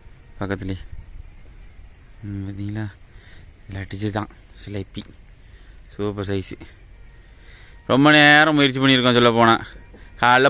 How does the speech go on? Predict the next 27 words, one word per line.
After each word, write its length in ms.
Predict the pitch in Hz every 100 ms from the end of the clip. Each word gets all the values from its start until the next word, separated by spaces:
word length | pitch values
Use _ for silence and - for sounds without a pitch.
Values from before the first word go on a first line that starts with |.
| 131
பதினோரு 300 | 131 131 123
மணிக்கு 200 | 127 135 120
வந்தோம். 260 | 117 110 - - - - - - - - -
வந்து 240 | 113 123 131
இப்போ 120 | 123 120
மணி 120 | 120 123
வந்து 140 | 127 127 117
நாலு 300 | 123 147 127
மணி 100 | 123 120
ஆயிடுச்சு. 340 | 101 - - - - - - - - - 117
ஒரு 120 | 107 110
கண்டென்ட் 360 | 120 156 147
எடுக்க 220 | 127 139 135
ஒரு 120 | 123 127
நாள் 220 | 127 117 -
ஃபுல்லாக 320 | 113 139 110
அலையிறோம். 400 | 117 120 104 92 - -
யாருக்காக? 460 | 104 135 131 120 101
எல்லாம் 220 | 120 127 104
உங்களுக்காக. 460 | 127 110 104 101 98 - - - - - 98
இப்படிலாம் 380 | 110 110 151 135
மீன் 140 | 143
பிடிக்கிற 260 | 131 117 135 120
முறைகள் 320 | 123 135 123 113
இருக்குது 300 | 147 143 147
அப்படிங்கிறக்காக 580 | 120 123 120 113 120 131 113
பதிவு 220 | 113